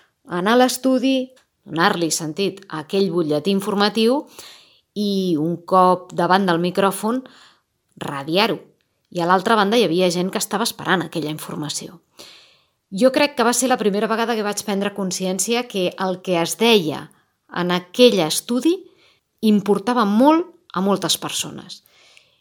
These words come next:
I així vaig aprendre, vaig aprendre a escriure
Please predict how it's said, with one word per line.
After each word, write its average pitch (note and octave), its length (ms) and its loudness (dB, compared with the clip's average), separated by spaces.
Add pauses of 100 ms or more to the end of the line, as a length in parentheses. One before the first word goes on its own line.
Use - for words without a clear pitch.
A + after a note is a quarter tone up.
(120)
I A3+ 220 6
així G#3+ 320 0
vaig C#4+ 160 2
aprendre, A3 480 0
vaig F#3+ 160 -2
aprendre G#3 440 -2
a G3+ 600 -2
escriure G#3 800 -2